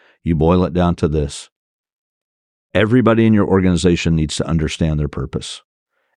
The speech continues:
and the purpose of why this organization exists.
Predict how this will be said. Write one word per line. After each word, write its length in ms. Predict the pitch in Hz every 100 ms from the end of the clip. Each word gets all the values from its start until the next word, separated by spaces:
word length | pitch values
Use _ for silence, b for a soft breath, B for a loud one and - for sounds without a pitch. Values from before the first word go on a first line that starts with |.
| -
and 120 | -
the 60 | 78
purpose 460 | - 98 82 87 -
of 160 | 78
why 260 | 76 80 82
this 240 | 73 80
organization 680 | 73 80 78 71 73 69 73
exists. 600 | 64 71 65 65 - -